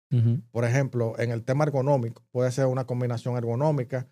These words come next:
Speaker 2: eh, por ejemplo, una organización de manufactura, eh, que, eh, por ejemplo, por el tema repetitivo de su producción en tal sentido,
Speaker 1: Claro.
Speaker 2: eh, las personas estén el día entero,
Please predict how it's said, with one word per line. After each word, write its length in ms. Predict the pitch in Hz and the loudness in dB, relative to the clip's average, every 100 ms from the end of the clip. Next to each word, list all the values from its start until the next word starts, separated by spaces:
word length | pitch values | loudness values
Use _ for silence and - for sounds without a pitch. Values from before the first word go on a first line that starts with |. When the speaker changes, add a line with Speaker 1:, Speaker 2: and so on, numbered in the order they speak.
| _ _ _ _ _ | _ _ _ _ _
Speaker 2:
eh, 240 | 120 113 110 | 0 0 -2
por 140 | 113 | -2
ejemplo, 420 | 113 131 117 123 | 0 0 0 0
una 140 | 120 131 | 0 0
organización 960 | 131 131 123 120 - 127 120 107 98 - - | 0 -2 -4 -6 -2 -2 0 -4 -8 -16 -6
de 80 | 113 | -4
manufactura, 680 | 110 110 107 - 147 127 - _ _ _ _ _ _ _ | -2 -4 -8 -2 0 0 -4 _ _ _ _ _ _ _
eh, 800 | 113 110 107 101 98 98 95 101 | -4 0 2 0 -2 -4 -6 -10
que, 380 | - 117 110 107 - | -4 -2 0 -2 -6
eh, 320 | 120 113 107 104 _ _ | -4 -2 -2 -4 _ _
por 120 | - 110 | -6 -2
ejemplo, 380 | 123 123 123 | -2 0 -2
por 140 | 107 113 | -2 -4
el 100 | 107 | -2
tema 180 | 120 131 | -2 -2
repetitivo 720 | 127 123 113 101 139 113 101 _ _ _ | -2 -4 -8 -4 -2 -2 -4 _ _ _
de 160 | 107 107 | -8 -8
su 200 | - 104 | -8 -8
producción 600 | 110 107 98 - 139 120 | -6 -6 -6 -2 0 0
en 140 | 110 | -4
tal 200 | - 117 | -8 -10
sentido, 460 | 107 123 120 110 104 123 | -8 -8 -6 -6 -6 -2
Speaker 1:
Claro. 380 | 120 113 101 104 - | 4 4 4 -2 -4
Speaker 2:
eh, 180 | 113 110 | -2 0
las 120 | 113 | -2
personas 480 | 117 - 127 135 - _ _ _ | -4 -6 -4 -4 -6 _ _ _
estén 180 | 131 127 | 0 2
el 100 | 117 | 0
día 100 | 131 | 0
entero, 520 | 117 135 131 123 123 | 2 2 4 2 -2